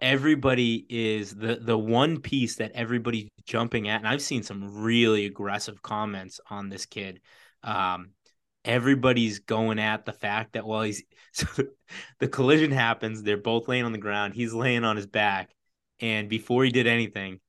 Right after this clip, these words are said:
he stops his watch. First off, you can't, like you said, a couple minutes across the finish line,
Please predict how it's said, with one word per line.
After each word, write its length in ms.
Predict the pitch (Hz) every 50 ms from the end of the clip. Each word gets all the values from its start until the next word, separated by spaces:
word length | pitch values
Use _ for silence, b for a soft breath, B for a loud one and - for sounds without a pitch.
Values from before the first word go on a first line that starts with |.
| _ _ _
he 120 | - 120
stops 440 | - - - - 107 107 - - -
his 120 | 110 101
watch. 520 | 104 110 127 120 - - - - - - _ _ _ _ _ _ b b b b
First 340 | - - 170 196 190 - -
off, 320 | 117 98 98 107 - - _ _ _ _ _ _ _ _ _ _ _ _ _ _ _ _ _ -
you 160 | 131 151 156
can't, 420 | 139 151 156 156 160 156 139 143 139
like 220 | 127 123 123 -
you 40 | -
said, 280 | - 120 110 104 107 - _ _ _ _ _ _ _ _ _ _ _ -
a 40 | -
couple 240 | - 135 135 147
minutes 320 | 147 139 139 139 139 139 -
across 280 | - - 131 139 135
the 60 | - 131
finish 300 | - 131 117 110 - -
line, 280 | 113 113 113 110 107